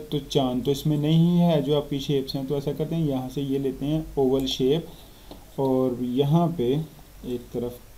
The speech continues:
मैं थोड़ा नीचे चला जाता हूँ, अ, बल्कि ये जगह है इधर ही कर लेते हैं। यहाँ पे shift के साथ एक परफेक्ट circle लगाऊंगा बड़ा और एक इसके ऊपर छोटा circle लगाऊंगा। ये इसको उठा के मैं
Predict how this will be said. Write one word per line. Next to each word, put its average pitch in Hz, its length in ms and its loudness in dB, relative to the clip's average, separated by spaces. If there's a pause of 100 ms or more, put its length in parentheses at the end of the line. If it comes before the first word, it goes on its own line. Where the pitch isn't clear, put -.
(120)
मैं 117 180 -6
थोड़ा 117 220 -8
नीचे 117 280 -6
चला 123 260 -4
जाता 120 300 -6
हूँ, 180 80 -4
अ, - 1000 -12
बल्कि 131 260 -2
ये 120 140 0
जगह 113 340 -4
है 113 220 -8
इधर - 160 -10
ही - 80 -12
कर 104 140 -10
लेते - 260 -8
हैं। 87 180 -8 (800)
यहाँ 143 320 2
पे 147 360 2
shift - 400 -4
के 175 80 0
साथ 123 320 -2
एक 139 60 -4
परफेक्ट 170 760 -2
circle 117 360 -6
लगाऊंगा 131 460 -4 (1040)
बड़ा 113 320 -4 (580)
और 139 160 2
एक 143 180 4
इसके 147 280 -4
ऊपर 131 380 -4
छोटा 143 380 -2
circle 120 340 -8
लगाऊंगा। 107 640 -6 (340)
ये 92 200 -6 (680)
इसको 165 260 0
उठा 143 280 0
के 123 160 -2
मैं 127 320 -2